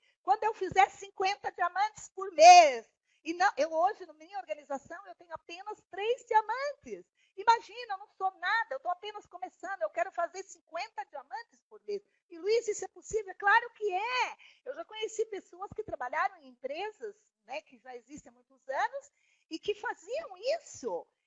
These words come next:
Então, enxerga grande, siga os oito passos. Qual é o seu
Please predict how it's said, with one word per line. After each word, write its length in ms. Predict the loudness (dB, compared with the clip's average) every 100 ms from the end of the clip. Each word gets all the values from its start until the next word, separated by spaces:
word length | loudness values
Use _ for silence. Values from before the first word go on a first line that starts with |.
| _
Então, 320 | -18 -2 -2 -2
enxerga 720 | -10 -16 -4 0 0 0 -4
grande, 460 | -4 -4 -4 -6 -14
siga 480 | -16 -4 -2 -2 -6
os 160 | -6
oito 240 | -8 -10 _ _
passos. 400 | -6 -6 _ _
Qual 280 | 0 2
é 160 | 6 4
o 100 | 2 -6
seu 180 | -12 -12